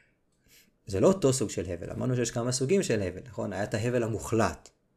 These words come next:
שהוא דיבר עליו מקודם. זה כבר לא הבל מוחלט, הוא כבר יותר עדין, פה, זה לא הבל ורעות רוח. רעות רוח זה, אמרנו, לנסות לתפוס את הרוח, אי אפשר לתפוס את הרוח.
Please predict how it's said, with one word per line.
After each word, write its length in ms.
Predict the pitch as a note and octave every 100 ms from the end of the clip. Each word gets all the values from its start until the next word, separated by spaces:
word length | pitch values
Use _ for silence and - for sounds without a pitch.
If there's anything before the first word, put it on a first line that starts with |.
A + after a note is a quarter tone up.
| _ _
שהוא 140 | -
דיבר 180 | F2+ E2+
עליו 240 | G#2 G2+ F#2+
מקודם. 380 | F#2 G2 F2 G#2+ - - - - _ _
זה 120 | -
כבר 160 | D#4+ G3+
לא 140 | F#3
הבל 220 | E3 C#3 B2+
מוחלט, 500 | A#2 A#2 F2+ - -
הוא 160 | D3+
כבר 160 | - E3
יותר 260 | E3 A3+
עדין, 480 | D3+ G#2+ G#2 G2+ D3+ - _
פה, 260 | C3 D#3+ A2+
זה 140 | G2+
לא 160 | G#2+ B2
הבל 260 | A#2+ A#2
ורעות 300 | G#2 A2+ G#2
רוח. 520 | A2 G2+ G2+ B2+ - _ _ _ _ _ _ _ _
רעות 260 | G#2 G#2+ G#2
רוח 300 | A2+ G#2+ -
זה, 480 | G2+ G#2+ G2 F#2+ F2 -
אמרנו, 400 | - G#2 G2+ G2+
לנסות 640 | G#2+ G#2 G#2 G2+ - A2 A2
לתפוס 320 | - B2+ A#2+
את 120 | A#2
הרוח, 260 | G2+ A2+ -
אי 100 | A#2+
אפשר 160 | A2
לתפוס 320 | G2 - G2+
את 140 | G2+ F#2
הרוח. 320 | F2 G#2+